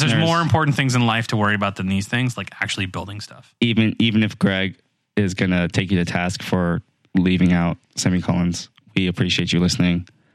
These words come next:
Speaker 1: You can also email,
Speaker 2: I can't
Speaker 1: email
Speaker 2: wait
Speaker 1: us.
Speaker 2: till one of those hipster kids finds the A S T compiler problems where, like, you have to have semicolons and then wonders why Babel doesn't work and then spends, like, literally a day of their life debugging why Babel won't compile 'cause they missed a semicolon.
Speaker 1: If you run into that,
Speaker 2: I
Speaker 1: folks,
Speaker 2: wish that on you.
Speaker 1: if you run into that, tweet Greg and he will help you.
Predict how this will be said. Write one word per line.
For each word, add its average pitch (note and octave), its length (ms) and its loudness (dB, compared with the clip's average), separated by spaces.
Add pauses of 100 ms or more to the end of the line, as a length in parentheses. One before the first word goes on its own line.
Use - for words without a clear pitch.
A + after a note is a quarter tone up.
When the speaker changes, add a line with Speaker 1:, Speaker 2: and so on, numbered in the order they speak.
(180)
Speaker 1:
You G#2+ 80 2
can A2 80 2
also A#2 260 0
email, F2+ 440 2
Speaker 2:
I D3 40 -2
can't G3+ 220 0
Speaker 1:
email D#3 80 2
Speaker 2:
wait C#3 160 2
Speaker 1:
us. - 60 -4
Speaker 2:
till C#3 160 2
one B2 120 4
of A#2+ 60 2
those A2+ 180 0
hipster A2+ 280 -2
kids G#2+ 280 -2
finds A2+ 540 0
the G#2+ 240 -4
A G#2+ 140 -6
S G#2 100 -6
T - 160 -14
compiler G#2 460 -2
problems A#2+ 420 0
where, G2+ 160 0
like, F#2+ 200 -6
you G2+ 60 -8
have G2+ 300 -6
to C#3 80 -4
have C#3 160 -2
semicolons G3+ 480 0
and C#3+ 80 6
then G#2+ 160 2
wonders A2 300 0
why G#2+ 120 0
Babel G#2 320 -4
doesn't C#3 240 0
work E3 280 -2
and B2+ 80 0
then A2 100 2
spends, A2+ 400 0 (400)
like, D#3 120 0
literally G3+ 480 2
a E3+ 40 2
day C3+ 260 2
of C#3 80 2
their C3 140 2
life A#2 260 0
debugging G#2+ 420 2
why G2+ 120 2
Babel G#2 320 -2
won't F#2+ 160 -2
compile G#2 360 -2
'cause A2 140 -4
they G2+ 60 0
missed G2 180 0
a - 40 -14
semicolon. G2 480 -18
Speaker 1:
If B2+ 140 -2
you D#3 140 4
run B2+ 160 2
into C3 160 2
that, C#3 180 0
Speaker 2:
I C3+ 40 0
Speaker 1:
folks, C#3+ 160 2
Speaker 2:
wish D#3+ 220 2
that G2 180 0
on F#2+ 180 0
you. F2 80 0
Speaker 1:
if A#2+ 160 -2
you C3+ 240 4
run G#2+ 120 2
into A#2 180 0
that, A#2+ 160 -4
tweet A#2+ 240 -2
Greg G2 240 0
and E2+ 80 -2
he G2+ 80 4
will E2+ 80 2
help F2 180 -2
you. D#2 160 -2